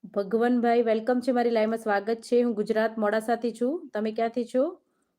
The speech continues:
મૂંગાની સ્કૂલમાં આવી ગયો હું. <laughs> સાચી વાત છે અશ્વિનભાઈ, મને ખબર જ હતી રંધાઈને ત્યાં સુધી આ નહીં જાય. <laughs>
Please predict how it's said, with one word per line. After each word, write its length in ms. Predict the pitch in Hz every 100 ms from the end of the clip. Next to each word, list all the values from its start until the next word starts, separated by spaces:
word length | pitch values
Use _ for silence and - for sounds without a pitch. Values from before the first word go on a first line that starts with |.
| _
મૂંગાની 400 | 190 196 202 208
સ્કૂલમાં 580 | 220 - 208 202 208 196
આવી 180 | 185 190
ગયો 280 | 185 180 180
હું. 420 | 185 180 165 175 - _ -
<laughs> 460 | 247 - 220 - _ _ _ - 233 220 214 _ _ _ _ _ _ _ _ _ _ _ _
સાચી 300 | 185 185 240
વાત 160 | 220 196
છે 120 | 202
અશ્વિનભાઈ, 500 | 190 190 185 208 208
મને 180 | 190 190
ખબર 360 | 196 190 202 214
જ 100 | 214
હતી 300 | 202 220 220
રંધાઈને 500 | 190 175 196 190 190
ત્યાં 220 | 190 185
સુધી 260 | 185 190 185
આ 60 |
નહીં 280 | 180 180 185
જાય. 400 | 185 156 156 165 156 156 - _
<laughs> 240 | 226 240